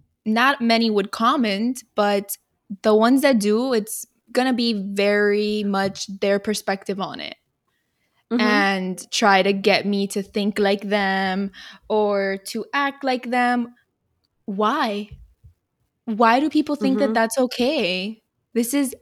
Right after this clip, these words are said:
Speaker 1: my social media. You don't have to respond to it,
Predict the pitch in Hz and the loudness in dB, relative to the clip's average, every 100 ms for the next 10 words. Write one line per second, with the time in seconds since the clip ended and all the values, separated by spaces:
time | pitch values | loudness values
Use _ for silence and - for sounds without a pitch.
0 | _ - 226 220 214 220 330 302 233 214 | _ -2 0 2 2 2 0 -2 -4 -4
1 | 208 190 175 170 190 208 240 285 294 _ | -4 -4 -4 -4 -2 -2 -2 -4 -10 _
2 | - - - 240 254 262 - - - 240 | -20 -20 -4 2 2 0 -10 -10 -4 -2
3 | 208 202 196 - 220 240 262 247 262 254 | -2 -4 -6 -2 2 4 2 -2 -2 0
4 | 247 240 240 240 240 | 0 0 0 -2 -4